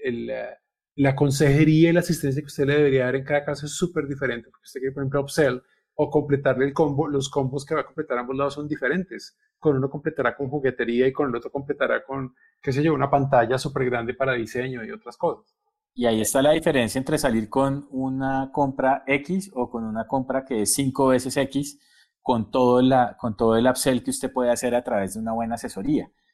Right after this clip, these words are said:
Speaker 2: Digamos que ahí está el secreto de las marcas. Eh, cuando hablábamos de, de esa personalización de los productos, probablemente que en el mundo físico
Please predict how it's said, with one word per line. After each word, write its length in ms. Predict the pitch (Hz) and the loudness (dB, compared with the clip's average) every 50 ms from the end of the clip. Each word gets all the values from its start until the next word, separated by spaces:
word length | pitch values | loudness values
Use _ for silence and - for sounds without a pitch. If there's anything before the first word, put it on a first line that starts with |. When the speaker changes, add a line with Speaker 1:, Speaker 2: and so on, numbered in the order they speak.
| _ _ _ _ - | _ _ _ _ -8
Speaker 2:
Digamos 300 | - 98 104 110 - - | -6 -4 -4 -4 -6 0
que 100 | - 120 | 2 2
ahí 220 | 107 107 113 123 | 4 4 4 2
está 300 | 143 139 - - 156 151 | 2 0 0 0 2 2
el 80 | 151 147 | 2 0
secreto 420 | - 160 156 156 156 147 151 156 | -2 -4 -2 -2 -2 -2 0 0
de 80 | 156 151 | 0 2
las 160 | 139 117 104 | 0 0 2
marcas. 540 | 107 113 107 104 - - 131 - - _ _ _ _ _ _ _ _ _ _ - | 2 2 2 2 0 -8 -10 -10 -10 _ _ _ _ _ _ _ _ _ _ -12
Eh, 420 | 107 107 104 104 101 101 98 98 98 | -10 -8 -8 -8 -8 -10 -10 -10 -4
cuando 240 | - 104 101 98 | -2 -2 0 2
hablábamos 560 | 98 98 98 101 101 101 104 110 120 127 127 123 | 2 4 4 4 4 6 4 4 4 2 2 2
de, 220 | 131 120 110 101 | 2 2 2 0
de 100 | 101 104 | 0 -2
esa 160 | 95 95 110 - | -2 -4 -6 -4
personalización 840 | - 131 120 - - - 120 117 110 104 101 104 92 - 95 90 | -2 -4 -4 -4 -6 -6 -4 -2 -2 -4 -4 -6 -10 -10 -8 -6
de 80 | 98 107 | -4 -4
los 140 | 127 - | -4 -4
productos, 520 | - - 110 101 101 101 95 - - - - | -4 -2 -2 0 0 0 -2 -6 -12 -16 -8
probablemente 580 | - 120 101 95 98 107 113 113 107 - 123 - | -2 0 2 2 2 0 -2 -4 -6 -6 -10 -10
que 100 | - 127 | -8 -6
en 100 | 110 101 | -4 -4
el 100 | 92 87 | -4 -4
mundo 420 | 98 110 107 107 107 113 117 117 110 | -4 -4 -2 0 0 0 0 0 0
físico 680 | - 143 135 131 - 131 - - - 120 113 113 _ | 4 4 4 4 4 0 -4 -4 -2 -2 -2 -2 _